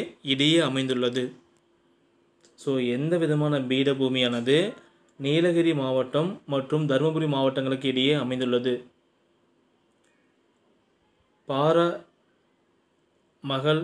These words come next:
பீடபூமி, மைசூர் பீடபூமி,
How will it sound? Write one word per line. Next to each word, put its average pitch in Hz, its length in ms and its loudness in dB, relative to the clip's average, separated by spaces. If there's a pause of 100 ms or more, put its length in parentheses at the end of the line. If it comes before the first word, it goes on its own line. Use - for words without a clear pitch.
பீடபூமி, 135 640 0 (960)
மைசூர் 170 680 4 (100)
பீடபூமி, 135 640 2